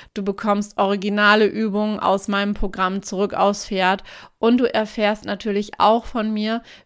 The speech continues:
wie du mit diesen Schritten jetzt weiterarbeiten kannst, um deine Angst wirklich verlässlich loszuwerden. Ja, und falls du noch eine Pferdefreundin, einen Pferdefreund hast, der diese Podcast-Folge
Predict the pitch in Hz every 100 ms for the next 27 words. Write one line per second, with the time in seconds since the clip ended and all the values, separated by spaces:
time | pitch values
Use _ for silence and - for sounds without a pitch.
0 | - 202 240 269 233 208 226 254 247 233
1 | - 226 - 208 196 - 202 220 240 233
2 | - 180 185 185 - 190 202 185 202 -
3 | - 208 233 220 190 202 185 - 190 202
4 | - 175 208 202 202 208 - 185 180 190
5 | 196 - 190 180 185 185 196 - 175 175
6 | 143 160 151 165 - _ _ - - -
7 | - - 220 247 262 - - - 226 302
8 | 330 - 269 254 254 - 220 226 220 262
9 | 262 262 - 220 226 - 190 202 202 254
10 | 220 - - 190 185 185 202 - - -
11 | - - 208 202 226 285 294 - 240 -
12 | 214 202 - 185 190